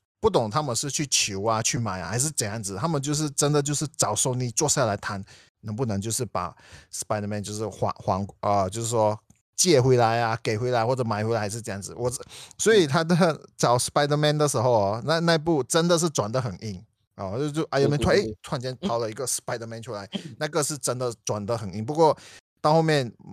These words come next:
Speaker 1: 啊，Marvel 都有处，都有处理好啊。不过当我看，看到他是这样子找的时候，哇，这个突然间爆了一个英雄出来。你，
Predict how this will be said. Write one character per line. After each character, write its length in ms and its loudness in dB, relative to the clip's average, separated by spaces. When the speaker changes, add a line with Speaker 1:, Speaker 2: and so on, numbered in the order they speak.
Speaker 1:
啊， 180 -6
Marvel 460 2
都 120 4
有 120 4
处， 260 -8
都 140 2
有 100 2
处 160 -8
理 120 -6
好 140 -8
啊。 140 -2
不 200 -2
过 180 8
当 240 2
我 120 2
看， 280 -2
看 120 -2
到 200 0
他 180 -6
是 140 -4
这 80 0
样 80 2
子 80 -6
找 160 -4
的 40 -2
时 80 -4
候， 80 -2
哇， 140 -6
这 120 -12
个 260 -4
突 80 0
然 80 2
间 100 -2
爆 200 4
了 120 -2
一 20 -6
个 120 -2
英 160 -2
雄 180 -4
出 140 -4
来。 180 -6
你， 240 -10